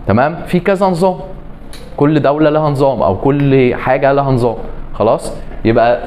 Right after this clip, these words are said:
ده اللي معهوش الكتاب مش مشكلة، بس ركز معايا وخلاص، انت مش هتحتاج اكتر من انك تركز معايا، يعني حتى جايب لكم الزيادات بتاع المحاضرات،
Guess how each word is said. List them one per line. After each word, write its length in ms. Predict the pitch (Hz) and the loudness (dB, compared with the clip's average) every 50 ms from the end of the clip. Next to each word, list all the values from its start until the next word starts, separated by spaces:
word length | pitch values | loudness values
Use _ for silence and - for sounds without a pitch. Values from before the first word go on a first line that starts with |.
| - - - | -6 -6 -2
ده 360 | 110 113 131 - - - - | 2 2 2 2 0 -2 0
اللي 160 | - 170 165 | 2 2 4
معهوش 260 | 151 143 143 156 151 | 4 2 0 0 -2
الكتاب 360 | 160 - - 107 127 131 131 | -4 -2 -2 0 0 0 0
مش 180 | 135 127 - 107 | -2 -2 -2 -4
مشكلة، 460 | 101 - - - 117 135 147 151 - - - - - - - | -4 -2 0 0 2 2 0 -2 -4 -8 -10 -10 -8 -4 -2
بس 280 | 110 117 - - - | -2 -2 -2 -2 -2
ركز 440 | 117 107 104 107 113 - - 110 98 | 0 2 2 2 0 0 -2 0 0
معايا 140 | 98 92 104 | 2 2 0
وخلاص، 340 | 110 - - 104 107 - - | 0 0 -2 -2 -2 -2 -2
انت 140 | 123 - - | -2 -2 0
مش 200 | 104 101 - - | 0 0 -2 -2
هتحتاج 320 | - - - 123 113 110 | -4 -4 -2 -2 -2 -2
اكتر 240 | 113 - - 123 104 | -2 -2 -2 -2 0
من 60 | 95 | 0
انك 180 | 98 104 104 - | 0 -2 -2 -4
تركز 340 | - 101 101 - 101 95 | -4 -6 -4 -2 -2 0
معايا، 160 | 92 87 82 78 | 0 0 -2 -2
يعني 120 | 85 - | -2 -4
حتى 240 | - 113 - - 113 | -4 -4 -2 -2 0
جايب 200 | 104 98 98 107 | 0 2 0 0
لكم 160 | 110 - 127 | 0 0 0
الزيادات 340 | 110 92 98 101 101 117 117 | 0 0 2 2 2 2 2
بتاع 220 | 101 - - 113 | 0 0 0 0
المحاضرات، 480 | 117 113 104 101 - 101 101 123 143 | 0 0 -2 -4 -4 -2 -2 -2 -2